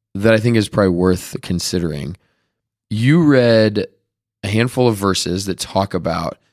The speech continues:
being transformed, um, you know, beholding the glory of God and being transformed, or the call for us to not be conformed to the world, but transformed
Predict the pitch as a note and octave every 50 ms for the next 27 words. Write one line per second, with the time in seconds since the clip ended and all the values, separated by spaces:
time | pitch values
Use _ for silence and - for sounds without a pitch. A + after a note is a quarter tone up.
0 | _ _ G2 G#2 F2+ F2+ A2+ A#2 B2 B2 A#2+ A2 G#2 F#2+ - - F#2 F2+ F2 F2
1 | - - - F2+ F2 E2+ D#2+ D#2+ D#2+ E2 E2 E2 - - _ _ _ _ _ _
2 | _ _ _ _ - F2 E2 D#2+ D#2 D#2 D#2 D2+ - - _ - A2 G2+ A2 G#2+
3 | - _ _ - F#2 E2 D#2 E2 E2+ E2+ G2+ G2+ A2+ A#2 A2 G#2+ G2+ G2 F2 G2
4 | G2 F#2+ F#2+ F#2+ F#2 F#2 F#2 F#2+ G2 - - F2 F2 E2+ F2 F2+ F2 E2+ F2 F2
5 | E2+ E2+ E2+ - - - F2+ F2+ F2 - E2+ E2+ - - - G#2+ G#2+ G#2 G#2 G2+
6 | G2+ G2 G2 F#2+ E2+ F2+ F2 E2 E2 - - - - A2 A2 A2 G#2+ G2+ - -
7 | G#2 G2+ F#2+ F#2 F#2 - - - - F2+ F2+ D#2 - F2 - - F2 - F#2 F2
8 | E2+ E2+ E2+ F#2 G#2 A#2 A2+ A2 A2 A2 G#2+ G#2+ - - - - F2+ F2+ F2+ -
9 | - - F2 F2 F2 E2+ E2+ -